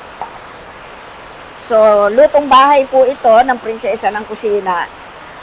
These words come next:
Ah, meron kasi nag, ah, tanong dito sa Milk Tea kung pwedeng meron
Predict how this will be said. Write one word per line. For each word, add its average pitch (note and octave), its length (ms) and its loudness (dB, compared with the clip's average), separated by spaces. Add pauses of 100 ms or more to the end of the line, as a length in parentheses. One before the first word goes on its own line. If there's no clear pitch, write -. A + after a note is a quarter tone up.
(420)
Ah, A3 400 4
meron A#3+ 240 4
kasi A#3+ 320 -2
nag, A#3 240 0
ah, A3+ 640 2 (240)
tanong A3+ 320 -2
dito A3+ 240 -6
sa A#3 160 -2
Milk D4 320 0
Tea B3 320 -4 (160)
kung A3 80 -8 (160)
pwedeng G#3+ 320 -2 (1000)
meron A3+ 320 2